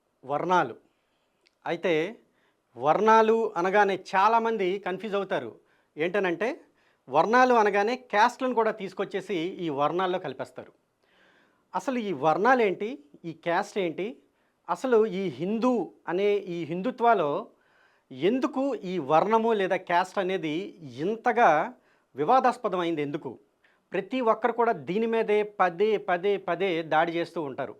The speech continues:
అసలు మీ తాలూకు హిందుత్వంలోనా లేదా మీ హిందూ మతంలో చాలా అంటరానితనం ఉంది అని,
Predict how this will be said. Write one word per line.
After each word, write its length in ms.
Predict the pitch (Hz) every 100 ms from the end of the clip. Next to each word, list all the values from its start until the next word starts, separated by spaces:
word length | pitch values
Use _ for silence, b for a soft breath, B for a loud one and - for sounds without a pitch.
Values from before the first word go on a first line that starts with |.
| _ b b b -
అసలు 420 | - 180 170 180
మీ 200 | 165 151
తాలూకు 540 | 160 156 151 147 147
హిందుత్వంలోనా 840 | 139 147 165 208 202 175 170 156 151
లేదా 260 | 147 151
మీ 220 | 151 147 139
హిందూ 280 | 135 165
మతంలో 600 | 180 147 185 175 160 131 135 b b b b -
చాలా 200 | 160 190
అంటరానితనం 680 | 160 156 180 190 185 175 160
ఉంది 280 | 147 151 151
అని, 280 | 143 139